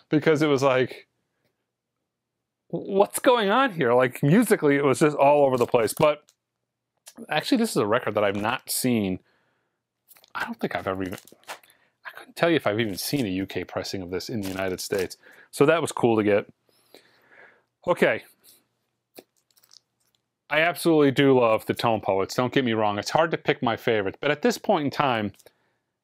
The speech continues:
uh, again, I'm really digging the O J Cs. Those are my favorite titles that have come out so far. But this was actually a favorite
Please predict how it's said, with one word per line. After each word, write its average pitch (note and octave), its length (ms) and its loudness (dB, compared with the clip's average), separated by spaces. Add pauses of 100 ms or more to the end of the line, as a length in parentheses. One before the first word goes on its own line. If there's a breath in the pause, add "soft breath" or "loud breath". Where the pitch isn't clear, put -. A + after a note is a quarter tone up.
(120)
uh, G#2 340 4 (1400)
again, A2+ 400 0
I'm A2+ 180 -4
really D3+ 240 2
digging A#2 340 2
the G#2+ 120 2
O G#2 120 2
J G2+ 180 -2
Cs. F2 340 -4
Those C3 220 2
are A#2+ 260 2
my A2 400 -4
favorite A2 460 -2
titles G2 340 -2
that G2 80 -2
have F2+ 140 -6
come G#2 160 -6
out F#2+ 160 -6
so - 100 -6
far. F#2 200 -2
But F#2 120 -10
this F3 180 -4
was B2 180 -4
actually F#2+ 480 -6
a - 80 -16
favorite F2 440 -6